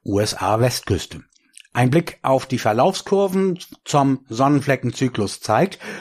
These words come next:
dass wir uns im vorhergesagten Normbereich finden. Von einem erhofften zweiten Peak ist aber keine Spur zu sehen. Und hier noch die Orientierungszeiten für Greyline D X, alle Zeiten in U T C. Sonnenaufgang in Neuseeland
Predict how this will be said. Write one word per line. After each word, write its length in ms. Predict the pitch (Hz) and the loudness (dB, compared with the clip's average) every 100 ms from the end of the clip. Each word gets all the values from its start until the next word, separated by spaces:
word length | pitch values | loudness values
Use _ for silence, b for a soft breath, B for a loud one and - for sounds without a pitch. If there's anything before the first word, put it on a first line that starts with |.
| B | B
dass 160 | - 202 | -2 2
wir 100 | 247 | 4
uns 200 | 202 - B - | 4 0 B 0
im 140 | 196 | 2
vorhergesagten 840 | - 156 143 127 120 113 - 120 101 | 4 2 2 0 0 0 0 -2 2
Normbereich 680 | 107 131 120 98 92 98 - | 2 2 2 0 -2 -2 -4
finden. 560 | - 110 - 139 147 B B | -2 -2 0 0 0 B B
Von 200 | - 185 | -2 0
einem 260 | 147 131 127 | 4 4 4
erhofften 580 | 117 95 113 - - 95 | 2 0 -2 -2 -10 -10
zweiten 580 | - 107 110 117 101 98 | -6 -2 -2 -2 -6 -6
Peak 420 | - 120 123 - - | -6 -4 -4 -6 -4
ist 260 | 131 - | -4 -2
aber 260 | 98 92 92 B B | -6 -4 -6 B B
keine 360 | - 95 104 113 | -6 -2 0 -2
Spur 440 | - 85 85 80 _ | -6 -6 -6 -6 _
zu 160 | - 165 | -2 0
sehen. 360 | 110 80 71 _ _ _ _ _ _ _ - B B B B | 0 -6 -10 _ _ _ _ _ _ _ -20 B B B B
Und 140 | - 233 | -2 2
hier 100 | 262 | 4
noch 140 | 233 | 4
die 140 | - 202 | 4 2
Orientierungszeiten 960 | 202 185 175 202 185 - - 147 147 | 4 2 2 2 0 -2 0 2 2
für 180 | 139 120 | 0 -2
Greyline 540 | - 143 208 220 190 180 | 2 2 4 4 2 2
D 160 | 160 | 2
X, 240 | 156 147 - | 2 0 -2
alle 200 | 131 123 | -2 0
Zeiten 380 | - 127 123 | 0 0 2
in 140 | 117 107 | 0 0
U 160 | 117 101 | -2 -4
T 280 | - 98 | -4 -4
C. 340 | - - 170 220 | -4 0 2 2
Sonnenaufgang 680 | 143 131 127 123 117 113 | 2 2 2 0 0 -4
in 140 | 107 113 | -2 -2
Neuseeland 720 | 98 101 92 165 160 147 202 | 0 -2 2 2 2 2 0